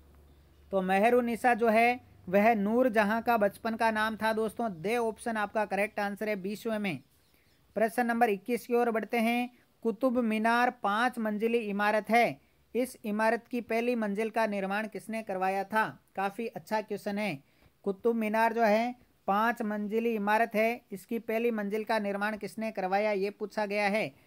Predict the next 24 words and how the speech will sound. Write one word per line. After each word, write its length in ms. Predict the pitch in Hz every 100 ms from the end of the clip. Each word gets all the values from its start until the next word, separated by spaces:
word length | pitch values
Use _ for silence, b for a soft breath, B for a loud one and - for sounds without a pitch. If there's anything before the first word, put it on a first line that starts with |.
| b b
विकल्प 440 | 170 214 240 233
हैं 260 | 220 233 233 -
इल्तुतमिश, 800 | 190 202 240 240 233 240 233 - _ b b b b
इब्राहिम 440 | 175 160 208 233 226
लोदी, 340 | 226 202 240
अलाउद्दीन 580 | 247 185 202 214 220 233
खिलजी 340 | 202 202 190 226
या 120 | 226
कुतुबुद्दीन 560 | 220 190 214 214 220 220 -
ऐबक। 320 | 196 196 165 - - _ _ _ _ _ _ _ _ _ _ _ _ _ _ _ _
तो 60 | 185
प्यारे 300 | 175 208 226
साथियों, 520 | 214 220 214 233 240 -
इसका 300 | 202 - 220 214
सही 340 | 196 196 233
आंसर 400 | 220 220 214 233
कुतुबुद्दीन 580 | - 190 190 214 208 226 -
ऐबक, 420 | 190 196 220 226 -
ऑप्शन 320 | 208 208 233
नंबर 260 | 214 214 208
दे 220 | 170 214 226
करेक्ट 340 | 208 214 -
आंसर 300 | 202 196 202
रहेगा। 440 | 190 208 208 139